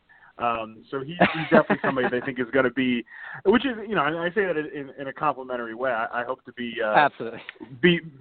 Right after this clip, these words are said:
Speaker 1: I hope to be in my career for such a long period of time and, and doing well <laughs> as Frank Gore is still doing at the running back position. But I, so I think, I think Kenyon Drake is a guy that you can definitely take as kind of maybe your, your second running back or your third running back if you're going with a heavier running back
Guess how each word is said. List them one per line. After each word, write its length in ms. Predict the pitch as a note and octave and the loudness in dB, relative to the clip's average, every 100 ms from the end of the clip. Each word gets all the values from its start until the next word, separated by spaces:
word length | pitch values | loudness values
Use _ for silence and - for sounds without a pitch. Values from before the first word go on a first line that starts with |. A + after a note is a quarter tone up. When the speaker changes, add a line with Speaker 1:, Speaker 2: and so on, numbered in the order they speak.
| F#3 | 6
Speaker 1:
I 40 | |
hope 180 | E3+ G#3 | 8 6
to 60 | F#3 | 0
be 180 | F#3 E3+ | -2 -2
in 80 | |
my 160 | D#3 F#3+ | 0 -2
career 460 | G#3+ E3 D3+ C3+ C3 | -2 -4 -2 -4 -6
for 140 | C#3+ C#3 | -10 -8
such 160 | D#3 | -8
a 60 | D3 | -6
long 340 | C#3 C#3+ C#3+ | -4 -6 -6
period 260 | C3+ C#3+ C3+ | -8 -6 -6
of 120 | A#2+ | -6
time 300 | C#3 C3 A#2+ | -2 -2 -4
and, 80 | B2+ C#3+ | -10 -14
and 140 | C3+ | -6
doing 260 | C#3+ C#3+ C3 | 0 2 4
well 260 | C3+ C3 | 4 4
<laughs> 380 | D3 F3+ D3+ D#3+ | 4 4 2 4
as 100 | F#3 E3 | 4 4
Frank 240 | F3 E3+ - | 2 2 2
Gore 240 | D#3+ G3 | 4 4
is 80 | C#3+ - | 2 0
still 180 | C#3+ | -2
doing 260 | C3 C#3 C3 | 0 -4 -4
at 100 | C3+ | -4
the 80 | B2+ | -2
running 280 | C3+ D3 C3+ | 2 0 -2
back 200 | A#2+ - | -6 -6
position. 360 | B2 A#2+ - - | -4 -4 -2 2
But 140 | A#2 - - - - - - | 2 0 -16 -14 -14 -14 -14
I, 280 | - D3+ E3+ | 2 4 6
so 60 | F3+ | 6
I 80 | G#3 | 4
think, 220 | C4 G#3+ | 0 -2
I 100 | D#3+ | -2
think 220 | F3+ A3 F#3 | -2 -4 -6
Kenyon 240 | F3 D3 | -6 -4
Drake 240 | C#3 C#3+ | -6 -6
is 80 | B2 | -10
a 40 | A#2 | -10
guy 200 | A#2+ A#2 | -8 -8
that 160 | - | -12
you 60 | A2+ | -16
can 120 | A2+ | -6
definitely 320 | B2+ A#2+ B2 - | -4 -4 -8 -6
take 220 | A2+ G#2 | -6 -6
as 60 | G#2+ | -8
kind 180 | - G#2+ | -8 -8
of 60 | G#2+ _ _ _ - | -8 _ _ _ 2
maybe 220 | C#3+ C#3 | 4 4
your, 260 | B2+ A#2+ A2+ _ A#2+ | 2 2 -2 _ -10
your 120 | A#2 - | -6 2
second 240 | C#3 - C3 | 2 2 0
running 320 | B2 B2 A#2+ | 0 0 0
back 400 | A#2 A2 A2 - | 4 6 4 0
or 100 | A2+ | -6
your 140 | G#2+ - | -6 -4
third 200 | A#2+ A2+ | -2 0
running 280 | A2+ A2+ G#2+ | 0 0 2
back 300 | G#2+ G#2+ A2 | 4 4 2
if 100 | A2 | -8
you're 80 | A2+ | -2
going 240 | A#2 A#2 | 0 0
with 140 | A2 | 0
a 80 | G#2+ | -2
heavier 400 | G2+ A#2 A2 G#2+ | 0 0 2 2
running 260 | G#2 G#2+ G#2 | 4 2 2
back 160 | G2+ | 0